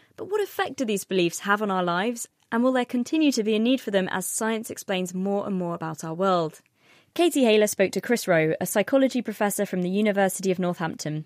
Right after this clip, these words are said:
who specialises in parapsychology and who describes himself as very firmly on the fence when it comes to belief in the paranormal.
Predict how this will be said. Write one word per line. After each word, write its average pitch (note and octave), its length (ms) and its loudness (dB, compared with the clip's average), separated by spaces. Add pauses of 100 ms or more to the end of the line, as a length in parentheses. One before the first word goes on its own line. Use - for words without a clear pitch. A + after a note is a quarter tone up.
(160)
who A3 60 -6
specialises G#3+ 760 0
in F3+ 100 0
parapsychology F#3 1040 -2
and G#3+ 240 -2
who B3+ 100 -4
describes A#3+ 460 0
himself A3+ 340 -2
as G3 220 -6
very F#3 380 0
firmly G#3+ 360 -2
on F#3+ 200 -2
the F3+ 40 -4
fence - 480 -2
when E3+ 120 0
it - 80 -6
comes E3+ 220 0
to - 100 -8
belief D#3+ 440 -2
in E3+ 100 0
the D3 100 -2
paranormal. D#3+ 680 -4